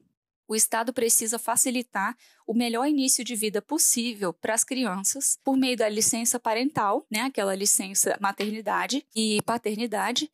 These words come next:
e do oferecimento de condições pra uma maternidade segura. Além disso, é importante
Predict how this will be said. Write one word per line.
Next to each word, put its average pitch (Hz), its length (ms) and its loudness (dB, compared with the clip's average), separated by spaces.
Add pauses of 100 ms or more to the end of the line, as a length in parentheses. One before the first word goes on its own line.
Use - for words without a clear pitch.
(120)
e 294 100 -2
do 247 100 2
oferecimento 254 640 2
de 247 100 -6
condições 226 680 0
pra 233 160 0
uma 226 80 -4
maternidade 233 680 -2
segura. 202 560 0 (380)
Além 233 320 0
disso, 208 560 -6 (340)
é 240 60 0
importante 214 840 0